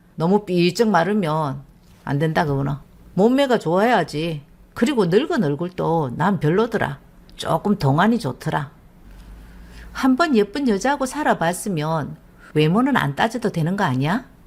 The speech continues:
사람마다 타고난 외모가 다르잖아. 외모가 다른 사람보다 떨어져도 자기 관리가 잘 된 사람이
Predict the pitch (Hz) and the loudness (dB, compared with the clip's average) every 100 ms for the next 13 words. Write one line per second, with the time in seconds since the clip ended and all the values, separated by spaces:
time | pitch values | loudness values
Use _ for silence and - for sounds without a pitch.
0 | - - - 381 370 349 240 - 320 311 | -20 -10 -2 0 2 2 0 -2 -4 -2
1 | 285 190 165 202 214 208 147 160 196 180 | 0 0 0 0 0 -2 -4 -2 -2 -2
2 | 131 - - - - - - - - - | -4 -6 -20 -20 -18 -18 -18 -20 -20 -2
3 | 220 226 320 349 262 240 269 285 359 262 | 2 2 2 0 0 0 0 0 0 2
4 | 240 226 220 330 285 226 202 202 202 160 | 2 2 -2 -4 -2 0 0 2 2 0
5 | - 262 330 269 233 254 254 220 185 214 | -4 -4 -2 0 0 2 -2 -2 -2 -2
6 | 247 196 180 180 175 165 175 156 | -2 -4 -2 -2 -2 -4 -4 -4